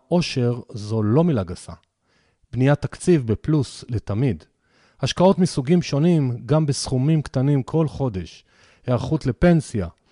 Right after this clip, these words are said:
ודברים חשובים נוספים כמו הבנת תלוש השכר, פתיחת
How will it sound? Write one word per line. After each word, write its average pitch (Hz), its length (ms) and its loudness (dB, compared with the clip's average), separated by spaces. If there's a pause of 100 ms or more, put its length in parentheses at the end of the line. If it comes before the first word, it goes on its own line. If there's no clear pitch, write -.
(380)
ודברים 165 360 4
חשובים 170 340 2
נוספים 165 540 2
כמו 120 340 0
הבנת 117 300 0
תלוש - 220 -8
השכר, 110 680 0
פתיחת 107 320 -8